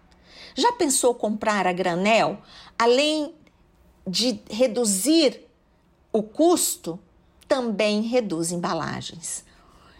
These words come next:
Então, o fundamental é evitar o desperdício de tudo sempre. Sabe o velho ditado,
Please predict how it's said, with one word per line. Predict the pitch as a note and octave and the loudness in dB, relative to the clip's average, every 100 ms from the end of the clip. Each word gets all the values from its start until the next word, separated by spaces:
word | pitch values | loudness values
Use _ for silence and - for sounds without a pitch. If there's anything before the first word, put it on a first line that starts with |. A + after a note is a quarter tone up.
| - | -4
Então, | G#4+ - E3+ A#2+ C3+ - _ _ _ _ _ A#3 | -2 -2 -4 -4 -6 -16 _ _ _ _ _ -6
o | |
fundamental | A3 - G3+ F3+ D#3+ G#3 - F#3+ D#3+ D#3+ G3+ - - | -6 -4 -2 -2 -4 -4 -2 0 0 0 -4 -10 0
é | B3+ C#4 | 2 2
evitar | A#3 C4 - C4 A#3 | -2 -6 -2 -2 -2
o | |
desperdício | G#3 - - A#3+ G3 C4 - A3 | -4 -2 -2 -2 -4 -4 -4 -4
de | B3 D4+ _ - | -4 -6 _ -4
tudo | C#4+ C4 E3 E3+ | 0 0 0 -4
sempre. | - - C#3+ A#2+ - - C#3 _ - - | -4 -2 -4 -6 -10 -14 -16 _ -20 -10
Sabe | - - F#4 A#3+ A#3+ | -4 0 0 0 -2
o | |
velho | E3+ F#3+ E3+ D#3+ | 0 2 2 0
ditado, | D3 - F#3+ E3+ D3 C#3 | -4 -4 -2 -2 -4 -8